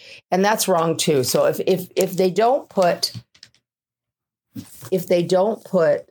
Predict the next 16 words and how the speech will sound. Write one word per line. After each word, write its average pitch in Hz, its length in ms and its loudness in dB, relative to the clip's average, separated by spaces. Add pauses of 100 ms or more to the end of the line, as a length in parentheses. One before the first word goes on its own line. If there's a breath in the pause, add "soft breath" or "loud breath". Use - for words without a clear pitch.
medical 151 440 2
bills 131 400 2
on 135 340 0
our 127 300 0
credit 143 260 0
reports, 120 480 0
they 160 160 0
can't 240 320 -2
threaten 143 300 0
us 127 160 -2
with 123 140 0
that 123 200 0
anymore. 113 400 0
And 147 140 2
it's 170 180 0
ridiculous. 170 680 0